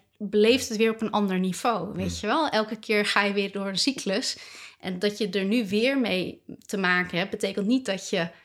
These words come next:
Speaker 1: weer aan het begin staat. Je bent gewoon, je gaat, je verwerkt het iets op een diepere manier. Dus, eh,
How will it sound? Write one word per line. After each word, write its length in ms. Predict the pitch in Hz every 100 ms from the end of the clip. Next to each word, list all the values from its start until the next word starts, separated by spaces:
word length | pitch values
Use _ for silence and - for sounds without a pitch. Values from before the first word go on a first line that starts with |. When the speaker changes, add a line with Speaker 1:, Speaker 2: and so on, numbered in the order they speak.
| _
Speaker 1:
weer 180 | - 214
aan 80 | 202
het 100 | 190
begin 300 | 165 254 254
staat. 460 | - - 151 151 -
Je 100 | 208
bent 220 | 196 190
gewoon, 320 | - 196 196
je 60 | 196
gaat, 300 | 208 190 -
je 180 | - 180
verwerkt 400 | - 196 196 208
het 100 | 208
iets 180 | 220 220
op 120 | 214
een 140 | 190
diepere 300 | 170 254 208
manier. 440 | 180 180 214 180 180
Dus, 300 | 185 196
eh, 80 | -